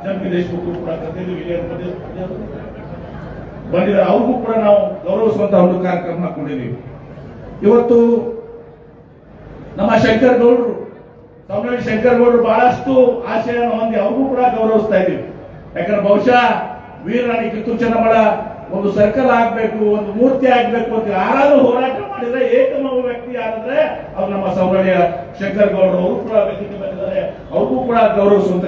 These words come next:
ಕೆಲಸವನ್ನು ಮಾಡ್ತಾ ಇದ್ದೀವಿ. ಇವತ್ತು ಇನ್ನು ಅನೇಕ ಕೆಲಸಗಳು ನಮ್ಮ ಮುಖ್ಯಮಂತ್ರಿಗಳು ಸುಮಾರು ಎಂಟುನೂರು ಕೋಟಿ ರೂಪಾಯಿ ಭೂಮಿ ಪೂಜೆ ಮತ್ತು ಉದ್ಘಾಟನೆಯ ಕಾರ್ಯಕ್ರಮಗಳನ್ನು ಹಮ್ಮಿಕೊಂಡಿದ್ದಾರೆ. ಹೀಗಾಗಿ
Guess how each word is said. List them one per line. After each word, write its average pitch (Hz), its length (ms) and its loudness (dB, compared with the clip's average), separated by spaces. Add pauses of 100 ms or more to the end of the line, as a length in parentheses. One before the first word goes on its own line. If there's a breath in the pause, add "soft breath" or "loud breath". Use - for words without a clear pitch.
ಕೆಲಸವನ್ನು 170 380 -2
ಮಾಡ್ತಾ 143 260 -2
ಇದ್ದೀವಿ. 131 180 -4 (720)
ಇವತ್ತು 180 320 4 (1200)
ಇನ್ನು 175 220 -2
ಅನೇಕ 214 280 4 (520)
ಕೆಲಸಗಳು 208 440 -4 (760)
ನಮ್ಮ - 120 -2 (120)
ಮುಖ್ಯಮಂತ್ರಿಗಳು 202 600 2 (120)
ಸುಮಾರು 196 260 0 (100)
ಎಂಟುನೂರು 214 460 -2 (100)
ಕೋಟಿ 202 240 0
ರೂಪಾಯಿ 196 300 0 (480)
ಭೂಮಿ 214 320 0
ಪೂಜೆ 202 280 2 (680)
ಮತ್ತು 208 240 0 (520)
ಉದ್ಘಾಟನೆಯ 202 540 0 (400)
ಕಾರ್ಯಕ್ರಮಗಳನ್ನು 180 800 -2
ಹಮ್ಮಿಕೊಂಡಿದ್ದಾರೆ. 147 560 0 (840)
ಹೀಗಾಗಿ 185 400 2